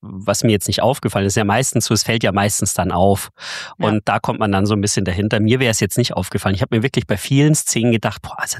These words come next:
Speaker 1: das ist richtig, richtig gut gedreht. Das ist richtig gut produziert und es schaut auch jetzt immer noch richtig, richtig gut aus.“ Und vor allem auch diese äh,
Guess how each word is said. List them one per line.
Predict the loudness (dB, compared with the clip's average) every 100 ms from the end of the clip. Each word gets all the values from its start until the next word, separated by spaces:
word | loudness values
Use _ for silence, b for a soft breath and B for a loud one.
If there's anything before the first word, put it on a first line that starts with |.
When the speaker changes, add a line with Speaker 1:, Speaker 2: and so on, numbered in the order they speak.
| -8
Speaker 1:
das | -4 -2
ist | -2 -2
richtig, | -4 -4 -6 -2
richtig | -4 -4 -6
gut | -4 -4 -4
gedreht. | -4 2 2 2 -2 B B B B
Das | 0 0
ist | 0
richtig | 0 0 -2 0
gut | 0 0
produziert | 0 2 2 0 0 0 0
und | -2
es | 0
schaut | 0 0 -2
auch | -2
jetzt | -2 -2 -2
immer | 2 4 4
noch | 4 2 -4 B B B 0
richtig, | 0 0 -2 -2 -4 -2
richtig | -2 0 -4 -4
gut | -2 -2 0
aus.“ | 2 4 0 -4 B B B -2
Und | 2 4 2 0 -6 -4
vor | -2 0
allem | 2 2 2 0
auch | 2 4 4 0 -6 -6
diese | -4 0 2 4
äh, | 2